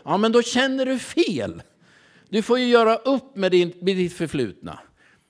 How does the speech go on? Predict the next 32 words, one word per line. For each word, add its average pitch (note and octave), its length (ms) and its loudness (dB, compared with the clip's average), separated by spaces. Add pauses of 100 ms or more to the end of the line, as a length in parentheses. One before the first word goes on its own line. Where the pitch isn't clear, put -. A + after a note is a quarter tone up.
Och F3+ 100 2
du A3+ 120 2
kommer G#3 260 2
nog A#3+ 180 2
så G#3+ 100 0
länge G3+ 300 0
du A3+ 100 0
lever F#3 280 0
den E3+ 120 0
här G#3+ 160 2
sidan G3 360 -2
evigheten C#3+ 760 -2 (560)
ha A3 500 2
en B3 220 -2
del F#3+ 240 -2
traditioner E3 760 -4
som D3 240 -4
hör D3+ 120 0
hemma C#3 420 -2
i D3 60 -2
en E3 100 -4
annan D3 360 -4
kultur G3 460 0
än D#3+ 120 0
Guds E3+ 280 -4
rikets F#3 400 -6
kultur. E3+ 600 -4 (400)
Men D3 180 -6
långsamt G#3 580 -4
kanske F#3 300 -8
de E3+ 200 -6
kan D#3 340 -8